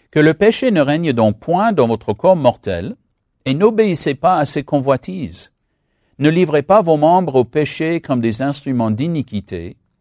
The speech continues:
mais donnez-vous vous-même à Dieu comme étant vivant de mort que vous étiez, et offrez à Dieu vos membres comme des instruments de justice. Avant notre baptême, nous vivions comme nous voulions. Nous vivions à notre tête, comme on dit.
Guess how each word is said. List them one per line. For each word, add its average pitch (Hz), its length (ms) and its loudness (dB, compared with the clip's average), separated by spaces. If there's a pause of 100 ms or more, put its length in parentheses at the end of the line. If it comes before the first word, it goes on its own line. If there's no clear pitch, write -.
(400)
mais 104 140 -4
donnez-vous 165 560 0
vous-même 196 500 2
à 131 120 2
Dieu 139 460 0
comme 123 240 -2
étant 117 300 0
vivant 170 580 0
de 107 100 0
mort 131 380 4
que - 100 -6
vous 104 280 -4
étiez, 107 500 -10 (500)
et 107 120 0
offrez 170 400 0
à 123 120 4
Dieu 113 220 -2
vos 113 180 0
membres 143 520 2
comme 120 240 -4
des 98 200 -4
instruments 107 640 -6
de 95 160 -12
justice. 85 800 -14 (760)
Avant 104 400 -2
notre 104 280 -8
baptême, 127 500 -6
nous 123 120 -6
vivions 101 500 -4
comme 208 180 -4
nous 202 120 2
voulions. 143 440 0 (200)
Nous 95 180 -20
vivions 101 280 -8
à 123 40 -4
notre 117 260 -4
tête, - 480 -6
comme 92 180 -14
on 87 100 -8
dit. 82 320 -18